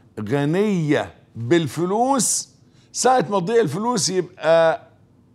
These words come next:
أذل من كلب. الفلوس هتروح، هتروح، إما أترو-، أن تتركها، وإما أن تتركك،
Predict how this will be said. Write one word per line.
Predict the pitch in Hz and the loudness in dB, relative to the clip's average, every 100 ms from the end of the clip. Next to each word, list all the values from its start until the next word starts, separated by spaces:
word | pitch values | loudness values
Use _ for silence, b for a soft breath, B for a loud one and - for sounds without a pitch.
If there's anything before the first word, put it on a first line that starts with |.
| 147 | -4
أذل | 143 180 190 175 | 2 2 2 -2
من | 156 135 | -4 -2
كلب. | 135 110 87 _ _ _ _ _ _ _ _ _ _ _ _ _ _ _ _ _ _ _ _ - | -2 -2 -6 _ _ _ _ _ _ _ _ _ _ _ _ _ _ _ _ _ _ _ _ -12
الفلوس | - 185 139 | -4 -2 2
هتروح، | 156 165 190 135 | 0 2 -2 -2
هتروح، | 135 139 127 - _ _ _ _ _ _ _ _ _ _ _ 175 | -2 -4 -6 -12 _ _ _ _ _ _ _ _ _ _ _ 0
إما | 175 170 143 | 0 0 -2
أترو-، | 147 175 190 | -4 -4 -2
أن | 175 156 | -4 -2
تتركها، | 160 139 196 175 196 214 220 - b b b b b b b | -2 0 0 2 2 2 0 -6 b b b b b b b
وإما | 90 139 214 208 185 | -8 -2 -2 -2 -4
أن | 175 | -4
تتركك، | 170 165 214 160 151 - - | -4 0 2 2 -2 -6 -20